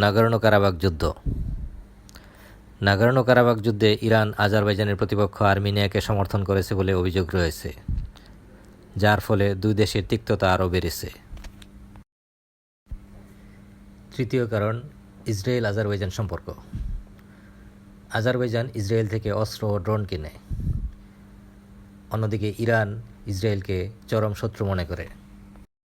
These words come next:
চতুর্থ কারণ, আদর্শগত পার্থক্য।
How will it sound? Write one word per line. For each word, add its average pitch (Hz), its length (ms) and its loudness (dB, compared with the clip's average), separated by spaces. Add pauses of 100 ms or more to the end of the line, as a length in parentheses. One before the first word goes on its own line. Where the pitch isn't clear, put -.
(1500)
চতুর্থ 131 360 4 (140)
কারণ, 107 220 2 (800)
আদর্শগত 104 480 -2 (120)
পার্থক্য। - 360 -4